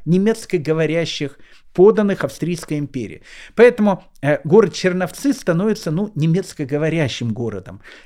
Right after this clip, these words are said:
И многие люди, которые там, э, жили, и многие люди, которые даже там родились, и я знаю таких людей, э, они все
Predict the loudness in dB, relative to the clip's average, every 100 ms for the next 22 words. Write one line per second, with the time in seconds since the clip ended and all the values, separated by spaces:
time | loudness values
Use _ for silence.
0 | -6 0 2 0 0 2 2 4 2 2
1 | -2 -8 -2 0 -2 -4 -8 -6 -6 -6
2 | -8 -8 -8 -8 -10 -6 -2 0 0 -2
3 | -4 -12 -12 -8 -8 -6 -6 -6 -6 -8
4 | -8 -6 -6 -6 -6 -2 -2 -2 -4 -4
5 | -4 -4 -6 -4 -6 -6 -8 -10 -8 -8
6 | -8 -10 -12 -20 -20 -12 -8 -6 -4 -6
7 | -4 -4